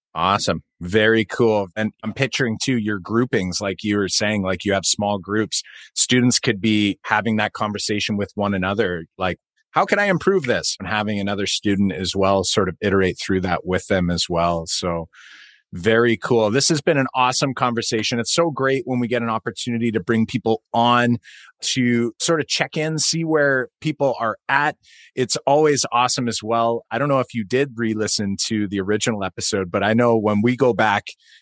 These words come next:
a year and listen to things, like, just thinking of how your thinking evolves and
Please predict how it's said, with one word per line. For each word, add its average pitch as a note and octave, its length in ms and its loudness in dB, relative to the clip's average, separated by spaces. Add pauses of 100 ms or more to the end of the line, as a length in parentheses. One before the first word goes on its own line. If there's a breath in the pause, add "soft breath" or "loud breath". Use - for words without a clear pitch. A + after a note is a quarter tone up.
(120 soft breath)
a B2 80 0
year B2 340 2
and A2+ 160 0
listen A#2 300 -2
to A2+ 80 -6
things, A2 360 -2
like, A2 220 0 (200)
just A#2 300 0 (240)
thinking B2+ 340 0
of A2+ 160 0
how A#2+ 540 2
your A2 180 2
thinking A2+ 400 0
evolves G#2 640 0
and F#2+ 180 -2